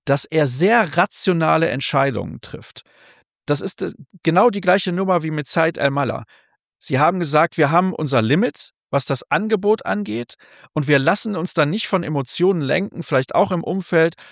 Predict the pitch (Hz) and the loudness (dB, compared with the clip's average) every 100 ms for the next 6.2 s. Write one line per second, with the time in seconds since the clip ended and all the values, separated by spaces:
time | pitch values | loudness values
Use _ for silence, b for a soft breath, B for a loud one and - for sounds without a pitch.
0 | 131 - 143 131 123 - 175 202 - 170 | -20 -6 -4 2 0 2 2 2 2 2
1 | 170 139 123 151 - 123 123 156 - 175 | 2 2 0 -2 -4 2 4 4 2 -4
2 | - B - 120 135 139 147 175 151 160 | -4 B -8 2 4 4 0 0 0 0
3 | 170 151 139 151 165 143 135 117 123 165 | 2 2 0 0 0 2 2 2 2 4
4 | 131 180 - b b - 156 160 156 156 | 4 2 -4 b b 0 2 2 0 -2
5 | 156 196 202 147 147 135 131 185 269 - | 0 0 0 -4 -4 -4 0 0 -2 -8
6 | 269 | -10